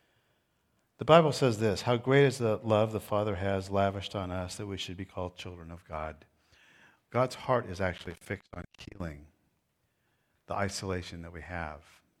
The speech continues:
because this universe is about relationship, the relationship that God wants to have with you.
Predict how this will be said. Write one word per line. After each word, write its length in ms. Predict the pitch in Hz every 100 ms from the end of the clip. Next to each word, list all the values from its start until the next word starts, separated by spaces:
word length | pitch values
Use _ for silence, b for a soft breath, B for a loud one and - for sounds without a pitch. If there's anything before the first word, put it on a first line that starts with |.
| _ _ _ _ _
because 380 | 107 104 107 95
this 200 | 92 -
universe 480 | 113 117 92 87 -
is 120 | 85
about 420 | 85 85 85 120
relationship, 840 | 95 90 101 - 95 - 87 82 - _ _ _ _ _ _
the 80 | 92
relationship 540 | 90 85 - 92 107
that 140 | 113 110
God 180 | 92 90
wants 200 | 87 85
to 120 | 101
have 460 | 85 82 82 85 - _ _ _ _ _ _ _ _ -
with 160 | 95
you. 280 | 101 120 85